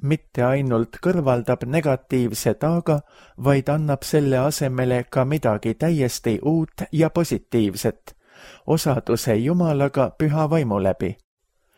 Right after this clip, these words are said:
Püha vaimuga ristimine ei tähenda midagi vähemat kui seda, et Jumal ise elab oma püha vaimu läbi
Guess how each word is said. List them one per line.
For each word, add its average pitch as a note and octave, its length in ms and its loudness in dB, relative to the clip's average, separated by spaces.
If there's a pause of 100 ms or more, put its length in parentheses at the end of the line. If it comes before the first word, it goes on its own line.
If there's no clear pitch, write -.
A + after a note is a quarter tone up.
(600)
Püha C#3+ 420 2
vaimuga C3+ 540 2
ristimine B2+ 800 0
ei C#3 140 2
tähenda A#2+ 520 0
midagi B2 520 0
vähemat C3+ 720 0
kui A#2+ 180 4
seda, D#3+ 420 0 (440)
et D3 320 0
Jumal C#3 480 2
ise D3 460 0
elab C3+ 380 0
oma C3+ 320 2
püha B2+ 440 0
vaimu D#3 360 0
läbi C#3 420 0